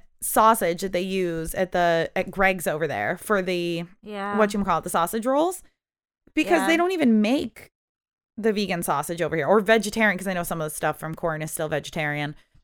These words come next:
Speaker 1: Um, but I don't even see a sausage at all. I don't know why the U K gets all the good stuff.
Speaker 2: I don't either.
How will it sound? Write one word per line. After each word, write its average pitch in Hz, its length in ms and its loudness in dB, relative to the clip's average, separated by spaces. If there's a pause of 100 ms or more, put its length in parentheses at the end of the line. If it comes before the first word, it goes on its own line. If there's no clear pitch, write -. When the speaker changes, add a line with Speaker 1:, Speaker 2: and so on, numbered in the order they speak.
(100)
Speaker 1:
Um, 214 200 4
but 226 160 0 (300)
I 240 200 4 (120)
don't 247 220 0 (100)
even 247 240 0
see 254 140 -2
a 240 40 2
sausage 220 440 -2
at 202 140 2
all. 220 400 2 (1120)
I 269 100 0
don't 302 160 0
know 415 100 -4
why 370 160 0
the 302 100 -2
U 302 80 -6
K 302 200 -8
gets 262 240 -8
all 277 200 -6
the - 100 -20
good 311 280 -8
stuff. - 680 -12 (800)
Speaker 2:
I 190 40 -14
don't 180 240 -14
either. 185 480 -12